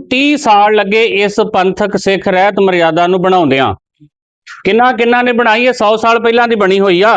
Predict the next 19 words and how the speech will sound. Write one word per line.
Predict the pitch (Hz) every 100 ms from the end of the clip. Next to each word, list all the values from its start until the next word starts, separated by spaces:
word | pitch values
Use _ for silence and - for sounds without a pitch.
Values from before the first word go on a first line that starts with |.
| 117 _ _ _ -
ਸ਼ਾਇਦ | 180 202 226
ਇਹ, | 233 190
ਕਿਉਂਕਿ | 220 226
ਇਹਨਾਂ | 247 254
ਬੰਦਿਆਂ | 220 208 226
ਨੂੰ | 226
ਧਾਰਮਿਕ | 226 214 170 202 214
ਮਾਮਲਿਆਂ | 202 202 208 214
ਦਾ | 220
ਕੁਛ | 214 202
ਪਤਾ | 190 190 208
ਤੇ | 214
ਹੈ | 214
ਨਹੀਂ, | 220 226 - _ _ _ _ _ _
ਐਵੇਂ | - 233 285
ਬੋਲੀ | 226 196 190
ਜਾਂਦੇ | 190 190 202
ਆ। | 185 185 _ _ - 180 190 -
ਇਹਦੇ | 214 254 294